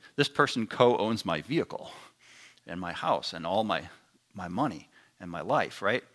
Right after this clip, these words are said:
So what other commitment involves you, the other person, government, and God?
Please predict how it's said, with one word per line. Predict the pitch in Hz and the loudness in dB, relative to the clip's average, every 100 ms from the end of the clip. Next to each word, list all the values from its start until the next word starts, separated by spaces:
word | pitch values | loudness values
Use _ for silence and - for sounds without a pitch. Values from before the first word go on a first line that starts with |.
| _ - _ | _ -20 _
So | - 139 | 0 0
what | 135 131 175 196 | 2 6 8 10
other | 220 220 | 10 8
commitment | - 160 151 135 | 4 4 4 4
involves | 131 113 113 120 117 | 2 6 6 6 2
you, | 127 | 0
the | 131 | 4
other | 113 120 | 4 4
person, | - 95 87 87 95 107 - | 2 -2 -2 -6 -8 -12 2
government, | 104 104 110 110 - | 4 6 2 -2 -6
and | 92 | -6
God? | 90 80 - | -4 -4 -6